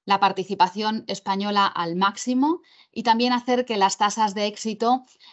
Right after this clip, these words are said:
eh, se incrementen, de manera que desde nuestro país podamos aprovechar al máximo el potencial del programa de infraestructuras de investigación. Muchas gracias, muchas gracias a todos,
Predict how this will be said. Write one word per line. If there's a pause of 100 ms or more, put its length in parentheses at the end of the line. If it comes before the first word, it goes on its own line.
eh,
se
incrementen,
de
manera
que
desde
nuestro
país
podamos
aprovechar (280)
al
máximo (300)
el
potencial
del
programa (200)
de
infraestructuras
de
investigación. (560)
Muchas
gracias, (220)
muchas
gracias
a
todos,